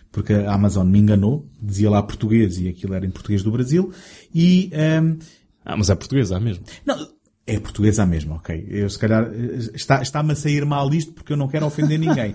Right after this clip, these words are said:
Speaker 2: <laughs>
Speaker 1: Eu, eu preferia ter no meu português. Pronto, é isso que eu quero dizer.
Speaker 2: Sabes que
Speaker 1: Ahm,
Speaker 2: quando, quando as cassetes
Speaker 1: isto,
Speaker 2: da,
Speaker 1: eh,
Speaker 2: da, da,
Speaker 1: desculpa.
Speaker 2: da Warner,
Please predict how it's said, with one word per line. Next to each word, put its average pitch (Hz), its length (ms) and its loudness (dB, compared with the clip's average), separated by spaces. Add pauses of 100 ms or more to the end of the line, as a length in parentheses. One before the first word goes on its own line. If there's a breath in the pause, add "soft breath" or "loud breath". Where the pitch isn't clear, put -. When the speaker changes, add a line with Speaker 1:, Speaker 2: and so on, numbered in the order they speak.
(140)
Speaker 2:
<laughs> - 140 -14
Speaker 1:
Eu, 156 340 0
eu 151 100 2
preferia 156 480 0
ter 165 160 0
no 160 180 2
meu 156 200 2
português. 107 540 -6
Pronto, 95 320 -6
é 98 100 0
isso 101 160 0
que - 80 -4
eu 101 40 -6
quero 101 180 0
dizer. 95 360 -4 (360 loud breath)
Speaker 2:
Sabes 110 260 0
que 139 200 2
Speaker 1:
Ahm, - 40 -2
Speaker 2:
quando, 143 300 0
quando 131 200 -4
as 120 80 -4
cassetes 135 380 0
Speaker 1:
isto, 117 100 -6
Speaker 2:
da, 113 100 0
Speaker 1:
eh, - 20 0
Speaker 2:
da, 110 80 -2
da, 104 200 -4 (120)
Speaker 1:
desculpa. 107 240 2
Speaker 2:
da 107 100 2
Warner, 101 580 0